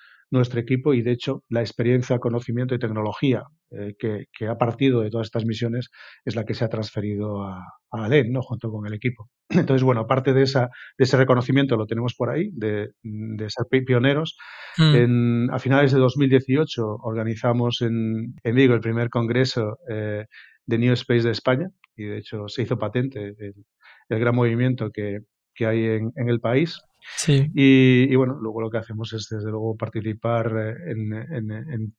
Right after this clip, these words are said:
Speaker 1: todo, en, en todas las ferias, eh, eh, que, que de alguna manera son relevantes en el sector y, y, y aprovechar cualquier evento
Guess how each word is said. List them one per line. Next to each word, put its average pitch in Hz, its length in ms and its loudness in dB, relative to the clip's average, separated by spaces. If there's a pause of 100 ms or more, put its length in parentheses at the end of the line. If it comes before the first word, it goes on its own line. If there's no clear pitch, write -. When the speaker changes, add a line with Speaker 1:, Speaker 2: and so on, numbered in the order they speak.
Speaker 1:
todo, 131 460 6
en, 123 240 0
en 123 160 -2
todas 127 220 4
las 131 180 2
ferias, 117 520 0
eh, 110 100 -2 (640)
eh, 113 300 2
que, 107 640 -2
que 117 80 0
de 110 60 0
alguna 113 180 -2
manera 117 240 0
son 123 140 0
relevantes 117 480 0
en 120 80 0
el 117 80 -2
sector 127 560 2
y, 110 360 -2 (100)
y, 104 440 -4 (100)
y - 80 0
aprovechar 117 480 0
cualquier 117 380 0
evento 120 540 0